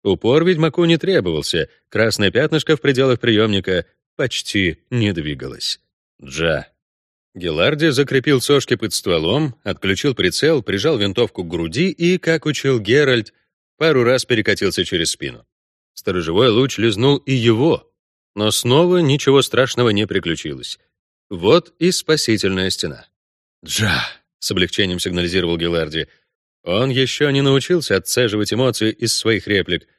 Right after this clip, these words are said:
Он шёл по охраняемой зоне как обычный живой, испытывая то страх перед очередным препятствием, то радость от успешного преодоления оного. Это ведьмак оставался бесстрастным, как машины,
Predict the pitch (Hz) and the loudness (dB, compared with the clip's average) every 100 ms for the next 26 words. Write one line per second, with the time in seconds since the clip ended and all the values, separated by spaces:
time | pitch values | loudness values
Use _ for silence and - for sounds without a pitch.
0 | _ _ - 92 101 - 131 127 120 110 | _ _ -4 -2 0 0 0 2 0 0
1 | 113 120 117 113 113 127 113 110 113 117 | 0 2 2 2 2 2 0 0 -2 0
2 | 123 - 113 98 120 131 80 65 _ _ | -2 0 0 0 0 0 -2 -6 _ _
3 | _ _ - 92 - 123 98 95 82 85 | _ _ -8 -6 0 0 2 0 0 -4
4 | - 110 117 - 104 101 - 101 101 95 | -4 0 0 0 -4 -2 -2 -2 -2 -2
5 | - - 127 - - 104 85 - _ _ | -4 -2 -2 -2 -4 -2 -2 -6 _ _
6 | _ _ 98 82 85 139 131 - 113 110 | _ _ -2 0 2 2 2 0 -2 -2
7 | - 127 117 107 107 101 98 113 104 78 | -2 -2 0 -2 0 0 2 0 -2 -2
8 | 78 80 73 65 58 - _ _ _ 95 | -2 -2 -4 -8 -12 -16 _ _ _ -2
9 | 98 110 113 113 135 117 85 - 92 104 | 0 2 0 2 2 2 -2 -2 2 2
10 | - 87 85 - 92 110 95 85 76 80 | 2 -4 -4 -2 0 2 0 -6 -6 -6
11 | 85 80 104 92 80 | -6 -4 -2 -2 -4